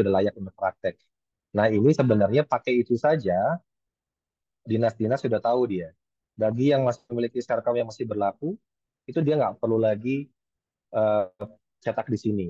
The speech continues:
Dia cukup bawa itu, itu, itu adalah dokumen bukti kehidupan S K P yang didapat digunakan sesuai dengan perizinan.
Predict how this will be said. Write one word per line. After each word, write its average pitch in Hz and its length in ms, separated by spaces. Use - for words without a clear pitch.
Dia 135 160
cukup 143 240
bawa 110 160
itu, 143 320
itu, 131 160
itu 120 240
adalah 131 160
dokumen 117 480
bukti 113 240
kehidupan 107 240
S - 80
K - 160
P 139 160
yang 120 80
didapat 101 320
digunakan 104 480
sesuai 117 320
dengan 101 240
perizinan. 92 560